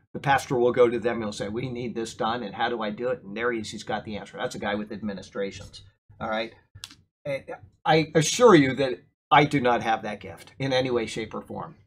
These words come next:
We got the Superior Word Church here, and we've got all kinds of things that work very well together, and yet I did not put any of them together. The administrator of this church, and I, I don't mean to be boastful about the church, it's just the truth, is Christ.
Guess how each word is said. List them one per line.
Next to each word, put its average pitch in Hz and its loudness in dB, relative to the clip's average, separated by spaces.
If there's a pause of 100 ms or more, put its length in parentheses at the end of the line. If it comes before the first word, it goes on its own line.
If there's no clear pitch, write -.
(100)
We 135 -2
got 143 4
the 131 -10
Superior 131 -6
Word 123 0
Church 120 0
here, 123 4
and 120 0
we've 113 -4
got 113 -2
all 190 10
kinds 220 2
of 185 -4
things 147 2
that 147 0
work 135 0 (220)
very 233 8
well 190 8
together, 107 -4 (480)
and 156 4
yet 147 2
I 143 6
did 139 -4
not 135 -2
put 127 -4
any 147 -4
of 101 -8
them 101 -10
together. 90 -14 (240)
The 135 0
administrator 151 2
of 113 -2
this 127 -2
church, 120 -4
and 110 -8
I, 135 -2
I 143 0
don't 139 -6
mean 135 -6
to 123 -4
be 120 -6 (280)
boastful 139 0
about 117 0
the 120 -8
church, 127 -4
it's 120 -12
just - -8
the 104 -14
truth, 123 -8 (320)
is 117 -10
Christ. 123 -4